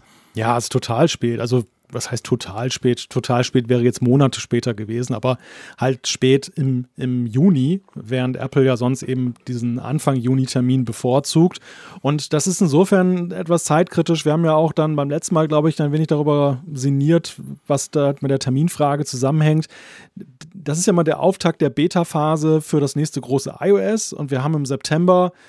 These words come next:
haben wir dann die iPhone-Events und das ist dann ja in der Regel dann der Release-Tag dann auch dann, also um und bei,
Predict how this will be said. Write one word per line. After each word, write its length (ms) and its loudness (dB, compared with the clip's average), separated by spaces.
haben 160 -4
wir 80 -2
dann 160 0
die 140 -6
iPhone-Events 920 2
und 100 -2
das 140 0
ist 120 -6
dann 120 4
ja 100 2
in 60 -2
der 120 2
Regel 280 2
dann 260 2
der 180 4
Release-Tag 760 0
dann 180 0
auch 480 -6
dann, 340 -2
also 200 -8
um 160 -2
und 140 0
bei, 340 -4